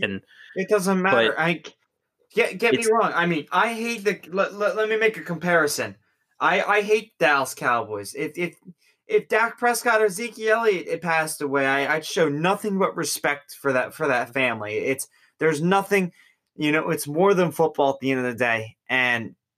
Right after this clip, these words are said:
Speaker 2: I know some people are still gonna hate me saying this. I mean, it, fuck it.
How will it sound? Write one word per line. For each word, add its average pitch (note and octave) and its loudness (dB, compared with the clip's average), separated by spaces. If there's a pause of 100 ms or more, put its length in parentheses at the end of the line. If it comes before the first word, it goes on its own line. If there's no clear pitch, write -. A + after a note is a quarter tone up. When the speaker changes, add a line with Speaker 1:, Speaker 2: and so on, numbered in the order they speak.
Speaker 2:
I C3+ 0
know C3+ 2
some D#3 -2
people D3 -4
are G#2+ 0
still A2 -4
gonna G2+ -6
hate G2 -8
me G2+ -10
saying G2+ -4
this. G2 -6
I F#2+ -4
mean, G2 -10
it, G2 -10 (380)
fuck - -4
it. - -16